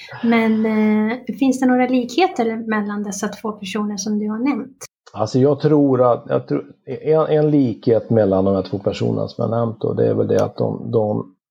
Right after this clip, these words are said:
Speaker 2: de litar på sina medarbetare. Jag tror det. Det är,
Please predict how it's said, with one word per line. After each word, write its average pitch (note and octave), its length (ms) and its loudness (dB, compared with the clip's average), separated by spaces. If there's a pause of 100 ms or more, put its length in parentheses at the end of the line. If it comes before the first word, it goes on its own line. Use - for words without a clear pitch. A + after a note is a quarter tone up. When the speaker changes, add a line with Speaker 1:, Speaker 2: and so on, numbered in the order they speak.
Speaker 2:
de G#2+ 220 -4
litar A2 800 0
på G#2 200 -4
sina F#2+ 420 -4
medarbetare. G#2+ 1000 -4 (1080)
Jag - 180 -2
tror A#1 280 0
det. G#1+ 360 -2
Det A1 200 2
är, A1 420 0